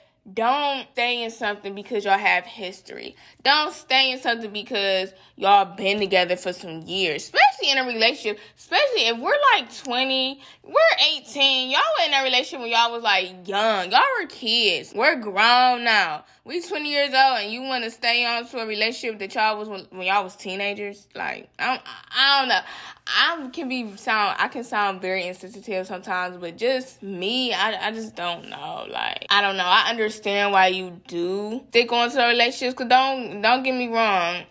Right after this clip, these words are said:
I used to continue to talk to this one boy because, not really because of the years, but because I knew what he was going through, and I knew that, like, I was his person. But if your person, if you could be a person to somebody and they can't be that person to you,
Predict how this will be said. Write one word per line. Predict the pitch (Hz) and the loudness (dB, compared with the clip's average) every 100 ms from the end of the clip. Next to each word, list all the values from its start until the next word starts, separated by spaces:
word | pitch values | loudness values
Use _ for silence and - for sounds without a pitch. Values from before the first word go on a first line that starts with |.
| _ | _
I | - 190 | 4 4
used | 240 247 240 247 | 4 -4 -8 -10
to | - 208 190 190 - | -4 -2 0 -2 -6
continue | 214 202 214 202 202 | -8 -4 -2 -2 -4
to | 202 | -8
talk | - 185 185 | 0 0 0
to | 190 | -6
this | 185 190 | -6 -2
one | 185 214 | -2 0
boy | 190 180 175 | 0 2 0
because, | 180 175 180 175 175 170 175 - - - - | -2 -4 -2 0 0 -4 -8 -18 -20 -20 -2
not | 233 302 | 2 2
really | 339 320 | 0 -4
because | 269 285 269 | -4 -2 -2
of | 240 | 0
the | |
years, | 214 202 220 233 | 2 4 4 4
but | 220 | -2
because | 220 269 | -2 2
I | 214 | 2
knew | 208 214 | 2 0
what | 208 | 0
he | 233 | -2
was | 208 185 | -4 -8
going | 185 185 180 | -2 -2 -2
through, | 180 180 | -8 -10
and | 170 | -2
I | 180 180 | 0 0
knew | 196 202 | 2 2
that, | 190 | 4
like, | 180 170 | 6 6
I | 170 | 4
was | 180 185 | 0 -4
his | 180 | -8
person. | - 175 175 - - - - | -6 -4 -4 -8 -20 -16 -4
But | 202 | 0
if | 185 175 180 | 0 -4 2
your | 185 247 | 6 6
person, | - 302 302 - 294 262 294 302 - | 4 4 4 0 -2 -2 -4 -10 -8
if | 196 208 | -4 2
you | 381 | 4
could | 381 | 6
be | 285 | 6
a | 262 | 4
person | 330 262 254 | 4 2 2
to | 214 | -2
somebody | 254 240 247 240 | 2 4 4 4
and | 214 | 2
they | 220 | 0
can't | 240 233 | 0 -2
be | 226 220 | -2 0
that | 214 | 2
person | 226 220 220 | 2 0 -2
to | 196 | -6
you, | 185 214 277 285 | -4 -4 -4 -10